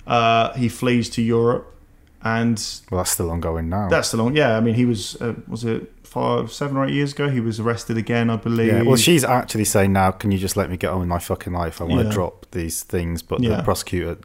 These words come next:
Speaker 2: I mean, literally a month ago was like, "No."
Speaker 1: Really, I hadn't
Speaker 2: Yeah.
Speaker 1: seen that. So, I mean, the, I'm not saying that, obviously, those, what happened to, to Sharon Tate, anything like that, I'm not, that's not good.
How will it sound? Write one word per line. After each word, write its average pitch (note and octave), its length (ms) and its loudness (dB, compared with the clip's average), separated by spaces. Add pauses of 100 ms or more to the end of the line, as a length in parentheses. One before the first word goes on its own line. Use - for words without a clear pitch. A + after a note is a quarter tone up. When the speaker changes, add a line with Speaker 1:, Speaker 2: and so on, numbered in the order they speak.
Speaker 2:
I F#2 60 0
mean, F2 200 0
literally F2+ 360 -4
a D#2 40 -8
month F2 220 -4
ago F2 180 -2
was D#2+ 140 -4
like, E2 300 -6 (580)
"No." E2+ 240 -6 (640)
Speaker 1:
Really, C#3 200 4
I A2 120 2
hadn't B2 180 2
Speaker 2:
Yeah. F#2 80 0
Speaker 1:
seen A#2 140 2
that. A2 320 -4 (140)
So, F#3 440 4
I F#3 100 2
mean, E3 400 2
the, C#3+ 720 2
I'm C3 100 0
not B2+ 160 0
saying G#2 260 -4
that, G2+ 160 -4 (320)
obviously, A2 300 -8
those, G#2 400 -6
what G2+ 140 -6
happened G2 260 -6
to, G#2 300 -8
to - 240 -12
Sharon G#2 280 -8
Tate, G#2+ 280 -10 (360)
anything G#2+ 160 -2
like A2 160 -2
that, A2+ 160 0
I'm B2 100 2
not, A#2 80 0
that's A2 240 -8
not G#2+ 160 -6
good. G#2 240 -6